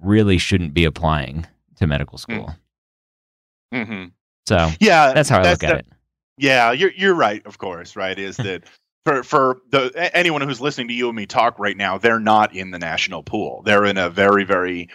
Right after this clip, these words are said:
Speaker 2: specific, uh, uh, cut above subset of people who care enough to seek out information about the <laughs> M cat.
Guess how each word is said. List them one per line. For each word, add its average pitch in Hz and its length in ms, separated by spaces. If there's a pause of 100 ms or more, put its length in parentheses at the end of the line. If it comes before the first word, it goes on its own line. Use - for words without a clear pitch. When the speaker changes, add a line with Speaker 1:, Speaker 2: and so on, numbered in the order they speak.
(180)
Speaker 2:
specific, - 1040 (540)
uh, 90 460 (180)
uh, 80 160 (140)
cut 127 340
above 110 540
subset 110 720
of 87 540 (320)
people 156 280
who 123 160
care 110 300
enough 104 300
to 98 100
seek - 320
out 95 180
information 90 600
about 82 320 (140)
the 131 80
<laughs> 156 40
M 143 140
cat. 98 380